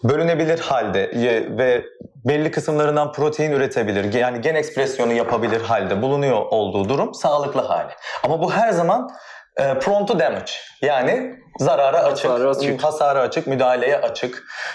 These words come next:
Speaker 1: E, bunlardan bazıları radyasyonla olabilir. Radyasyonla zarar görebilir. Yediğimiz, içtiğimiz bir oksidandan zarar görebilir.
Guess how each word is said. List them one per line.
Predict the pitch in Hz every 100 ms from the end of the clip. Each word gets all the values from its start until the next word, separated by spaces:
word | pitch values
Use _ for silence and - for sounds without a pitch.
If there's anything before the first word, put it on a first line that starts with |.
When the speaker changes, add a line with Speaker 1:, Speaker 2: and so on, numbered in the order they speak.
| - -
Speaker 1:
E, | 113 107 101 101 95 104 _ _ -
bunlardan | 147 143 127 127
bazıları | 127 131 120 127 131 131 - _ _ 110
radyasyonla | 113 139 - 160 160 123
olabilir. | 98 82 - _ - 104
Radyasyonla | 95 101 - 143 131
zarar | 117 107
görebilir. | 101 95 90 92 95 - - -
Yediğimiz, | 131 156 156
içtiğimiz | 147 - 151 147 131
bir | 139
oksidandan | 123 - 127 120 117 113 120 -
zarar | - 110 127
görebilir. | 127 113 95 87 90 -